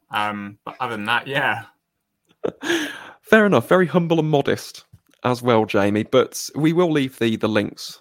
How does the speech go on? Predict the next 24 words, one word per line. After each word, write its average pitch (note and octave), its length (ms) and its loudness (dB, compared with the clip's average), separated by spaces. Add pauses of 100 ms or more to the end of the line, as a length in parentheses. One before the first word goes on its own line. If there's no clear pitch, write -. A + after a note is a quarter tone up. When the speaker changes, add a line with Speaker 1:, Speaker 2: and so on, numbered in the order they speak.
(100)
Speaker 2:
to - 120 -4
your G2+ 60 0
social A2+ 320 0
media G2+ 340 0 (220)
in A#2+ 160 -2
the A2+ 40 -4
podcast G#2+ 460 -2
description - 400 -6
below. C3 300 2
So A2+ 220 -4
listeners, B2+ 520 -6
if - 140 -8
you A2+ 80 -4
want A#2+ 100 -2
to A2 40 -10
go A2+ 100 -2
and A2 100 -4
follow B2 240 0
Jamie, A#2 340 0
check - 320 -10
out A#2 140 -4
his - 80 -10
cricketing A2+ 380 -8
story, B2 420 0